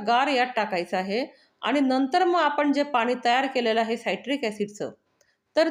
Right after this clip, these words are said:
ते पाणी यात आपल्याला टाकून द्यायचं आहे. तर बघा, हे लिंबाचं पाणी तयार झालेलं आहे. तर यामुळे आपलं हे जे पनीर आहे, तर ते अतिशय छान असं बनतं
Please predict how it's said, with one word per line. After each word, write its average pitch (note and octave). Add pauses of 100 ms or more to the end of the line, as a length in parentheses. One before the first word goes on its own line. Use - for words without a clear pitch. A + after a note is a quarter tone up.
ते E4
पाणी C#4+
यात C#4
आपल्याला C4
टाकून G#3+
द्यायचं E3
आहे. C#3+ (460)
तर C4
बघा, B3
हे C#4+
लिंबाचं C#4
पाणी C4
तयार A3
झालेलं E3+
आहे. D3+ (320)
तर C#4
यामुळे C#4+
आपलं C4+
हे A#3+
जे C4 (160)
पनीर B3+
आहे, G3+ (440)
तर B3
ते C4 (100)
अतिशय D#4+
छान B3+ (100)
असं A3+
बनतं A3